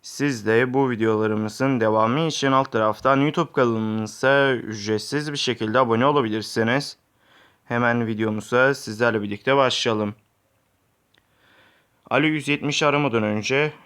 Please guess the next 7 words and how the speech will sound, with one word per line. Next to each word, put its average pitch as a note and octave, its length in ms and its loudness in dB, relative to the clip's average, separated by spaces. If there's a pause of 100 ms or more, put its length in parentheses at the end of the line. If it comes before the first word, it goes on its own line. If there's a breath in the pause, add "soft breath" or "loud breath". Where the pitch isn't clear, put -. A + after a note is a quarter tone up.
e, G#2+ 140 -4
Alo G#2+ 280 0
yüz A2 180 -6
yetmiş A2 300 -6
aramak A2+ 300 -2
tamamıyla G#2+ 420 -2
ücretsiz. A#2 680 -4